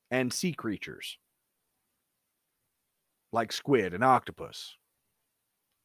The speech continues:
like trout and bass and salmon, like halibut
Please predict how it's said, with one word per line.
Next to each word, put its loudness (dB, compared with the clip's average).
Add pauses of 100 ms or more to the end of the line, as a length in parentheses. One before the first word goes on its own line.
(140)
like -4 (220)
trout 0
and -6
bass 2
and -8
salmon, 0 (1600)
like -4
halibut -2